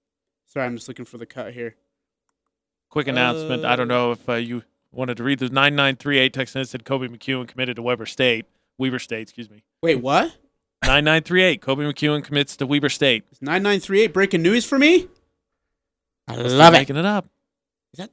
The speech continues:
Speaker 1: Oh, I'll have to look that up. See, now I'm trying to do ten things at one time. Okay, so Coach Odom here on keeping players and recruiting. This is what he,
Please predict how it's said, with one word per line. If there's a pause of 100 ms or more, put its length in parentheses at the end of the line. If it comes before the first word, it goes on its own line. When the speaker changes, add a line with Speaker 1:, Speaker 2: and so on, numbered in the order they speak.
(260)
Speaker 1:
Oh,
I'll
have
to
look
that
up.
See,
now
I'm
trying
to
do
ten
things
at
one
time.
Okay, (360)
so
Coach
Odom
here
on (540)
keeping
players
and
recruiting.
This
is
what
he,